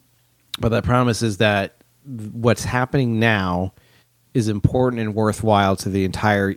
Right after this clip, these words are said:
sh-, series of the show. Um, as long as everything ma-, you know, not everything matters, but as long as there's a plan, as long as there's a direction and there's a goal in mind, then I'm willing to stick.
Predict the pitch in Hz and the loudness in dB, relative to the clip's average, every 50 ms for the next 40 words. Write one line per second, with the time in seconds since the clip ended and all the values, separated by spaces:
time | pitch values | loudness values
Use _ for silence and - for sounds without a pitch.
0 | _ _ - - - - - - - - - - 127 117 107 104 98 92 - 98 | _ _ -12 -10 -8 -8 -8 -10 -10 -8 -2 2 4 4 4 4 2 0 -2 -6
1 | 104 90 95 - - 98 78 - - - 92 _ _ _ _ _ - - _ _ | -6 -6 -6 -4 -4 -6 -6 -6 -10 -14 -18 _ _ _ _ _ -20 -20 _ _
2 | _ - 120 104 95 92 90 87 87 85 - _ _ _ _ _ _ _ _ _ | _ -10 -8 -6 -6 -4 -6 -8 -10 -12 -14 _ _ _ _ _ _ _ _ _
3 | _ - 110 101 92 104 110 113 120 127 127 120 117 120 117 123 113 135 139 135 | _ -6 -6 -4 -2 0 2 2 4 4 2 2 2 2 2 2 2 2 2 4
4 | 135 139 143 139 - - 151 127 113 - - - 87 - - 165 - - 101 - | 4 4 2 2 0 -2 -4 -4 -4 -4 -8 -18 -14 -8 -8 -6 -4 -4 -4 -2
5 | 92 - - 85 85 85 82 80 78 80 - - - 110 101 104 139 143 160 180 | -4 -6 -6 -8 -8 -8 -6 -6 -8 -10 -8 -4 -4 -4 -2 -2 0 0 0 2
6 | 196 175 143 151 139 117 123 - - - 110 95 85 78 78 82 _ _ - 151 | 0 0 2 2 2 0 0 -2 -2 -2 -2 -4 -4 -6 -10 -12 _ _ -10 -8
7 | 156 151 151 156 147 143 147 131 131 120 117 113 107 - - 110 110 107 104 - | -6 -4 -2 -2 -2 -2 0 2 2 4 4 2 2 0 -4 -6 -6 -8 -10 -10
8 | 120 101 98 82 90 90 - - 113 123 135 147 151 143 127 110 101 95 95 92 | -10 -8 -8 -8 -8 -8 0 4 6 6 8 8 6 6 4 2 2 0 -2 -4
9 | 92 90 90 87 - _ _ _ _ _ _ _ _ _ _ _ _ - - 107 | -4 -6 -6 -8 -12 _ _ _ _ _ _ _ _ _ _ _ _ -6 -2 -2
10 | 104 98 95 87 98 101 107 113 113 117 117 110 101 90 - - 98 | 0 -2 -2 -4 -4 -2 0 0 2 2 0 0 -2 -6 -6 -8 -10